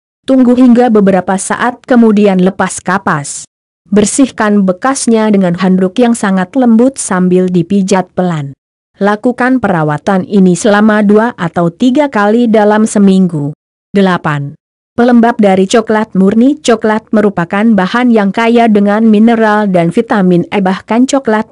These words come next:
mengandung vitamin E yang tinggi dan bisa mendukung proses regenerasi kulit. Karena itu, bahan pelembab yang dioleh dari coklat murni bisa membantu menghilangkan bekas luka atau jaringan parut.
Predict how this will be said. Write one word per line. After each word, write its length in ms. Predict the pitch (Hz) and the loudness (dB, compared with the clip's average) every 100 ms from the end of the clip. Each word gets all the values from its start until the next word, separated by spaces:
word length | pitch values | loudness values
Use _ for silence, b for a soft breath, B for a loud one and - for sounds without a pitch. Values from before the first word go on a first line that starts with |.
| - | -2
mengandung 480 | 202 196 185 180 175 | 0 0 0 0 -2
vitamin 640 | - 208 226 196 180 175 | -2 -4 0 0 2 0
E 180 | - 233 | -2 -2
yang 220 | 220 202 | 0 0
tinggi 320 | 240 233 247 226 | 0 2 2 2
dan 240 | 185 185 | 0 0
bisa 320 | 208 226 208 | 0 0 0
mendukung 560 | 196 196 196 220 208 202 | 2 2 2 2 2 0
proses 560 | 196 185 247 269 - | -2 -2 -2 -4 -2
regenerasi 800 | 240 233 254 233 196 196 - 202 | -2 0 2 2 0 -2 -2 -4
kulit. 480 | 202 202 208 160 143 _ _ _ _ | -2 0 2 0 -4 _ _ _ _
Karena 380 | - 254 254 247 | -2 0 2 2
itu, 300 | 233 208 170 | 0 0 -2
bahan 420 | 160 165 180 175 | -2 -4 -4 -4
pelembab 540 | 180 180 165 175 - - | -2 0 0 0 -2 -2
yang 260 | 240 233 | 0 2
dioleh 300 | 220 214 208 202 | 2 2 0 0
dari 240 | 190 180 | 0 0
coklat 540 | 170 226 220 214 214 | 0 -2 -2 -4 -2
murni 340 | 190 196 202 202 | 0 2 2 2
bisa 380 | 185 - 247 247 | 0 -2 -2 0
membantu 600 | 226 208 220 240 269 262 | 2 2 2 2 2 4
menghilangkan 840 | 240 214 220 247 190 190 208 208 180 | 4 2 2 2 0 -2 -2 0 0
bekas 400 | 165 214 262 214 | -2 -4 -2 -2
luka 340 | 226 226 196 | -2 -2 -2
atau 220 | 190 185 175 | -2 -2 0
jaringan 560 | 190 180 185 175 180 | 0 2 2 0 -2
parut. 380 | 202 196 156 | -2 -2 -2